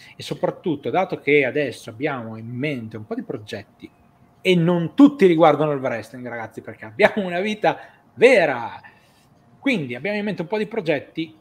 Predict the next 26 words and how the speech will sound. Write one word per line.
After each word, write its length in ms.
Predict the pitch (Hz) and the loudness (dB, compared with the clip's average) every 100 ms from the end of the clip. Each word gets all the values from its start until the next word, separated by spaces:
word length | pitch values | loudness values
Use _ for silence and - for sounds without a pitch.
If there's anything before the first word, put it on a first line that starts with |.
| _ | _
qualcosina 360 | - 190 165 190 | -14 -6 -4 -2
dovremo 260 | 160 127 | -2 -4
lasciare 260 | 123 - 127 | -6 -8 -8
indietro 240 | 131 127 | -8 -8
per 200 | 120 117 | -8 -10
forza. 640 | - 120 110 - 208 240 _ | -10 -12 -12 -10 -10 -10 _
Non 340 | - 160 202 220 | -10 -6 -6 -6
ho 140 | 160 - | -8 -10
assolutamente 640 | 190 - 202 180 185 175 | -12 -12 -12 -10 -10 -10
intenzione 680 | 156 160 156 - 151 104 98 _ _ | -12 -10 -12 -8 -8 -10 -18 _ _
per 340 | 269 190 101 - _ _ | -6 -4 -8 -16 _ _
la 80 | 120 | -10
New 140 | 147 | -6
Japan 320 | 208 - 190 165 | -6 -6 -10 -8
Pro 120 | 139 | -8
Wrestling 500 | 135 147 - 185 196 - _ _ | -8 -10 -12 -14 -14 -16 _ _
di 80 | 131 | -12
lasciare 240 | - 156 | -8 -8
indietro 260 | 156 156 151 | -6 -6 -8
ancora 240 | 139 135 | -8 -10
un 80 | 127 | -8
giorno 220 | 120 131 | -12 -10
di 120 | 123 | -10
Noah. 260 | 113 - - _ _ _ _ _ _ _ _ _ _ _ _ _ _ _ _ _ | -12 -16 -20 _ _ _ _ _ _ _ _ _ _ _ _ _ _ _ _ _
That's 340 | 120 143 151 - | -10 -10 -12 -20
the 120 | 110 | -20